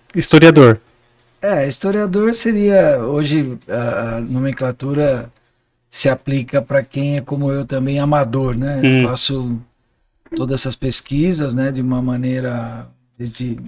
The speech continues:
Speaker 2: da minha infância e faço por amor, por amor a Jundiaí, sou a gente.
Speaker 1: Você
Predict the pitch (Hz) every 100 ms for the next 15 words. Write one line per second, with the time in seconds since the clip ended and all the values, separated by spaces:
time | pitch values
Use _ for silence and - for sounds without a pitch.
0 | - 120 120 123 - 139 170 180 208 208
1 | 226 214 - - 240 233 135 131 - 143
2 | 143 139 139 139 127 135 131 127 123 123
3 | 143 135 107 113 - - _ _ _ _
4 | _ _ _ _ _ - 160 151 131 170
5 | 156